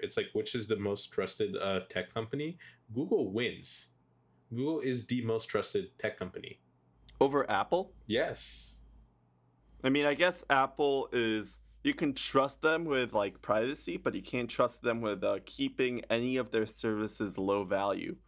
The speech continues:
Speaker 2: They're gonna squeeze every dollar out of you.
Speaker 1: Yeah, a-, and everyone's like, "Apple's planned obsolescence," or whatever.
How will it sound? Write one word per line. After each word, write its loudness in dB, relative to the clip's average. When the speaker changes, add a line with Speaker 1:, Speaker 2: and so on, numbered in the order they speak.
Speaker 2:
They're 4
gonna 0
squeeze -2
every 2
dollar 2
out 0
of -6
you. -2
Speaker 1:
Yeah, 2
a-, 2
and 2
everyone's 2
like, 0
"Apple's 2
planned 0
obsolescence," -2
or 0
whatever. -2